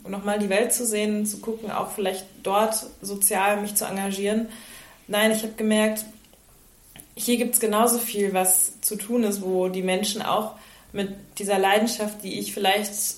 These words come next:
in anderen Ländern versprüht hätte, die kann ich auch hier versprühen. Und das gibt mir auch sehr viel zurück immer wieder, weil ich merke,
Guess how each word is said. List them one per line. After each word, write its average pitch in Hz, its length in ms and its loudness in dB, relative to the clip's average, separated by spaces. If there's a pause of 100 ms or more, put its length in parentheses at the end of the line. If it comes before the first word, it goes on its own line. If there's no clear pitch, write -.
(140)
in 196 340 -4 (100)
anderen 196 260 -2
Ländern 196 680 0
versprüht 214 680 -2
hätte, 202 380 -2 (880)
die 202 440 -4 (260)
kann 220 180 2
ich 233 140 0
auch - 80 -2
hier 262 200 0
versprühen. 185 560 -4
Und 185 340 -6
das - 380 2
gibt 214 240 0
mir 196 220 0
auch 208 260 -2 (220)
sehr 190 280 0
viel 220 260 0
zurück 214 340 0
immer 170 300 -4
wieder, 170 320 -2
weil 170 160 -2
ich - 140 -8
merke, 208 380 -2